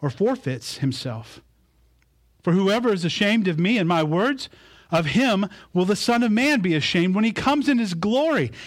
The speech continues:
and the glory of the Father and of the holy angels. But I tell you truly,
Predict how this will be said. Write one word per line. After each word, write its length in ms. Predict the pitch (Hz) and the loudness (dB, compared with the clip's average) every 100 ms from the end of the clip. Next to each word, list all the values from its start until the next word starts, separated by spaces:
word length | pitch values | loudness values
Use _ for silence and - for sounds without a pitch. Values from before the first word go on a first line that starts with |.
| - | -6
and 120 | 208 | 0
the 40 | 208 | 0
glory 400 | 196 240 277 294 | 2 2 2 2
of 120 | 247 | 0
the 100 | 220 | -2
Father 540 | - 226 262 285 165 127 - | 0 0 0 0 0 -2 -6
and 140 | - 220 | -2 0
of 60 | |
the 100 | 214 | 0
holy 400 | 165 180 247 247 190 | 0 0 0 0 0
angels. 720 | 226 277 226 147 127 - - _ _ _ _ _ _ | 0 0 0 -4 -6 -10 -18 _ _ _ _ _ _
But 140 | 160 185 | 0 0
I 60 | |
tell 200 | 180 247 | 0 0
you 160 | 240 226 | 2 0
truly, 580 | - 269 294 180 120 | -2 0 0 0 -4